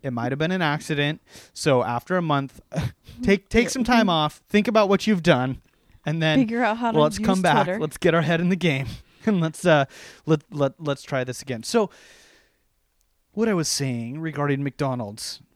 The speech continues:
Speaker 1: we got off on a tangent about hating people on, that post stupid crap on the internet, which unfortunately there's a
Speaker 2: Mm-hmm.
Speaker 1: lot of that that happens. What I was saying is, uh, I, I just, I don't know.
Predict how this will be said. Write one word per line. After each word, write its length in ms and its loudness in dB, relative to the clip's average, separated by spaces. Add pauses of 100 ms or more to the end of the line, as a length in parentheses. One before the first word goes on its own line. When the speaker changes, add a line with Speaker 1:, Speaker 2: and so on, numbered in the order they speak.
(180)
Speaker 1:
we 100 -6
got 180 -4
off 220 -6
on 140 -8
a 140 -12 (580)
tangent 500 -4
about 360 -6 (600)
hating 380 -6
people 320 -6
on, 320 -6
that 160 -8
post 220 -6
stupid 300 -12
crap 280 -4
on 100 -10
the 80 -10
internet, 320 -8 (360)
which 280 -20
unfortunately 640 -8
there's 200 -6
a 40 -2
Speaker 2:
Mm-hmm. 80 -4
Speaker 1:
lot 140 -6
of 120 -10
that 180 -10
that 100 -16
happens. 440 -8 (1160)
What 80 -2
I 40 4
was 100 2
saying 280 -2
is, 260 -8 (480)
uh, 180 -8
I, 200 -6 (120)
I 360 -4 (500)
just, 280 -8
I 100 -4
don't 280 -4
know. 380 -4